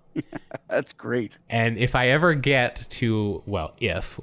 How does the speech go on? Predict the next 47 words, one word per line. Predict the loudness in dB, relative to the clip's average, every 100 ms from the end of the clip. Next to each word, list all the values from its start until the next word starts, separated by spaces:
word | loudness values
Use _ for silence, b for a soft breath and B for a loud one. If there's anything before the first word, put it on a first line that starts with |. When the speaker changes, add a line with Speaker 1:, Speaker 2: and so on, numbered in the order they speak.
| -4
Speaker 2:
when | 2 4 4
I | 2
get | 2 0 0 -4
to, | -4 -2 -2 -2
uh, | -2 -2 0
Miller | 2 2 2
Park, | 0 0 2
I | 0
have | 0 0
definitely | 0 0 -4
gotta | -2 -2 -2
go. | -4 -4 -6 B
There's | 2 4
a | 2
statue | 2 2 4 4 4
of | 4
him | 2 -2 0
sitting | 0 2 2
in | 0
one | -2 -2
of | -4
the | -4
seats, | -2 -2 -2 -6
so | -4
you | -4 -4
can | -6
get | -6
your | -4
picture | -2 -2 -4
taken | -6 -8 -8 -10
with | -10 -10
it |
as | -12 -10
well. | -12 -14 -16 -20 B B
Speaker 1:
Very | 0 2
nice. | 0 -2 -6 -16 -20 b b b 0
Speaker 2:
But | 2 2 2
like | 2 2
I |
said, | 0 0 4
this, | 4 4 -6 B B B -2
this | 2 2 2
took | 0 2
me | 2 2 0
a | -2 -2
long | 2 4 6 6 4
time | 4 4 4 2 -2